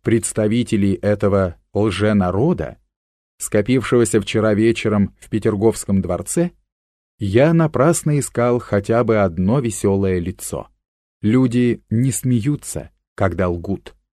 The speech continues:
Можно доверять моей оценке самодержавного образа правления,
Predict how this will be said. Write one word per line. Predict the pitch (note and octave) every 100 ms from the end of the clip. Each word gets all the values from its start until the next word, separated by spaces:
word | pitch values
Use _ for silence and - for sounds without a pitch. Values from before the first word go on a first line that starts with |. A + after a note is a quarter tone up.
| _ _ G2
Можно | G2+ D3+ E3+ D#3+ E3 D#3+
доверять | C#3+ C#3+ D3+ F#3+ -
моей | G#2+ G2+ G2+
оценке | G2+ - A2 A#2 G2+ G2+ F#2+ -
самодержавного | - A2+ A2 A2+ F#2 G#2+ A2 G#2 G2
образа | G#2 G#2 G2+ G2
правления, | F#2 F2+ F#2+ E3 F#2+ C#2+ -